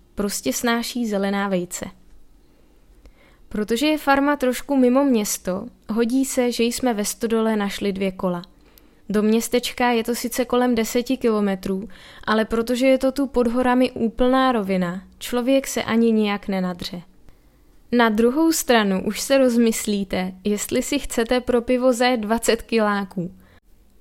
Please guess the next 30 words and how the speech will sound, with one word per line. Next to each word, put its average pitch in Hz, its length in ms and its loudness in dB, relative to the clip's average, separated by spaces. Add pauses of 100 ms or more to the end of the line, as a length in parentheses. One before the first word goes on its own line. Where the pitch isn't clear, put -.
(460)
Zamýšleli 208 760 0
jsme 208 320 -2
se 202 360 -4 (380)
a 226 100 2
většinou 269 420 0
jsme 277 180 0
se 233 160 -2
shodli, 226 640 -2
že 226 160 2
to 233 140 0
za 226 120 -2
to 226 140 0
stojí 185 520 -4 (400)
a 202 100 -2
pro 196 200 -2
klasických 233 800 -4
šest - 400 -6
plechovek 214 540 -4
piva 208 440 -2 (120)
si - 220 -6
na 180 120 -4
kole 175 300 -4
dojeli. 170 420 -4 (720)
Ono 247 180 4
to 254 120 0
totiž 240 340 -2
nakonec 240 500 0
má 233 200 0
své 247 240 -2
kouzlo, 233 540 0